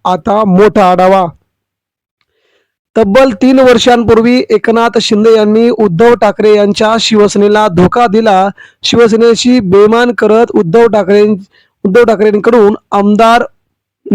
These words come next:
खासदार पळून घेऊन सुरत मार्गे त्यांनी गुवाहाटी गाठली.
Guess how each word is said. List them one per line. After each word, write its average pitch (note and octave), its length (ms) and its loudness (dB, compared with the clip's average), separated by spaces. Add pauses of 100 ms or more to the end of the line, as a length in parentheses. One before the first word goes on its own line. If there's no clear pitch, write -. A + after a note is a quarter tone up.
(140)
खासदार G3+ 560 0 (380)
पळून B3 280 2
घेऊन A3+ 380 2
सुरत A3 420 0
मार्गे G#3 320 0
त्यांनी G#3+ 380 -2
गुवाहाटी F#3+ 560 -2
गाठली. F#3+ 480 -2